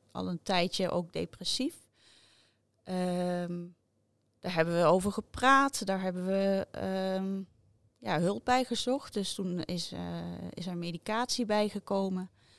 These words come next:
Hij kwam thuis te zitten en, ehm, ja, op het moment dat je denkt,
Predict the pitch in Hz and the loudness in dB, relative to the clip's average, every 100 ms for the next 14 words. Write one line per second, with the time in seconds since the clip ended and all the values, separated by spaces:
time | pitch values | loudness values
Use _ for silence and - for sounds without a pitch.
0 | _ _ _ _ _ - - 165 - 196 | _ _ _ _ _ -20 -8 -8 0 2
1 | 214 208 214 180 202 - 190 190 190 - | 4 4 2 2 0 0 -2 0 -4 -8
2 | 180 175 175 175 - 165 170 170 175 170 | -4 -4 -4 -6 -6 -4 -2 -2 -4 -4
3 | 165 _ _ _ _ _ _ _ _ _ | -6 _ _ _ _ _ _ _ _ _
4 | _ _ _ _ _ 202 185 185 185 208 | _ _ _ _ _ -8 -4 -4 -6 -4
5 | 208 220 233 220 220 196 165 190 220 - | 2 4 4 2 2 2 8 8 8 0
6 | - | -4